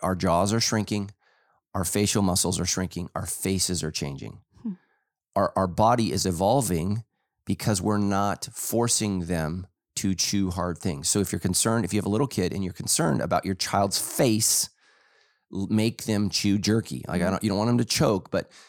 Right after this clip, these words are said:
Speaker 1: but everything shouldn't be soft. P-, part of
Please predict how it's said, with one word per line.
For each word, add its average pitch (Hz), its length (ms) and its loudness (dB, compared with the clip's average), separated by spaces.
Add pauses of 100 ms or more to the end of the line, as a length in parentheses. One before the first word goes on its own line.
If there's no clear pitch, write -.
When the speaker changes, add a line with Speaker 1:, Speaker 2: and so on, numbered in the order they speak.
(180)
Speaker 1:
but - 140 -2
everything 135 380 2
shouldn't 98 300 -2
be 98 80 -2
soft. - 420 0
P-, - 200 -6
part 120 260 4
of 117 240 2